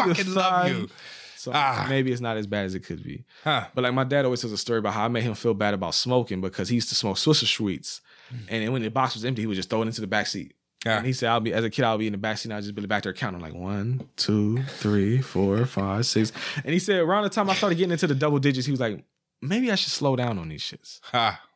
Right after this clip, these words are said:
Speaker 1: So, 'cause he's seeing I'm smoking a lot.
Speaker 2: Ha.
Speaker 1: When you
Speaker 2: That's
Speaker 1: hit double
Speaker 2: cool.
Speaker 1: digits. So, like I said, kids see everything, P J.
Speaker 2: Kids see everything. They notice everything.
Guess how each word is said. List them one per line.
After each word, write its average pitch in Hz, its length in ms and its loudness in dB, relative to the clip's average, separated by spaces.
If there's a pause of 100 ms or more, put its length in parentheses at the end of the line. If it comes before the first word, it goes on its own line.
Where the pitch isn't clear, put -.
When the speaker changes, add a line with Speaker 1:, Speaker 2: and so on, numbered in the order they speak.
(120)
Speaker 1:
So, - 180 -8 (200)
'cause 131 160 2
he's 175 180 2
seeing 214 260 2
I'm 175 100 2
smoking 151 440 -2 (420)
a 151 160 2
lot. 151 440 2 (480)
Speaker 2:
Ha. 104 280 2 (580)
Speaker 1:
When 123 120 -2
you 131 60 2
Speaker 2:
That's - 80 4
Speaker 1:
hit 117 60 -2
double 127 180 4
Speaker 2:
cool. 120 80 -4
Speaker 1:
digits. 101 340 -6
So, 92 440 -6 (120)
like 139 160 0
I 170 60 2
said, 160 260 0
kids 135 240 -2
see 127 180 -6
everything, 90 360 -10
P 85 160 -14
J. 90 100 -12
Speaker 2:
Kids 98 220 -2
see 98 180 -6
everything. - 340 -14 (140)
They 104 80 -4
notice 101 320 2
everything. - 380 -10